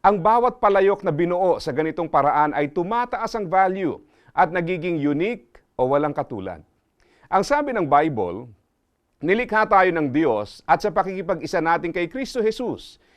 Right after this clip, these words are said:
binigyan niya tayo ng bagong buhay para gumawa tayo ng kabutihan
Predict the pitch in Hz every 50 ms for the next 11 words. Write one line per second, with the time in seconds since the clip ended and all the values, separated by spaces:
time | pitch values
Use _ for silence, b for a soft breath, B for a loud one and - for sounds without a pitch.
0 | _ _ - 117 135 156 190 208 170 202 196 190 190 170 - 175 165 165 175 165
1 | 156 143 123 - 131 139 151 147 131 151 143 120 123 120 110 120 120 113 101 80
2 | 73 - - 120 135 143 139 143 147 147 151 147 160 165 165 165 - 170 175 180
3 | 190 190 180 170 - - 143 123 123 131 - 180 196 208 202 226 233 247 269 277
4 | 269 269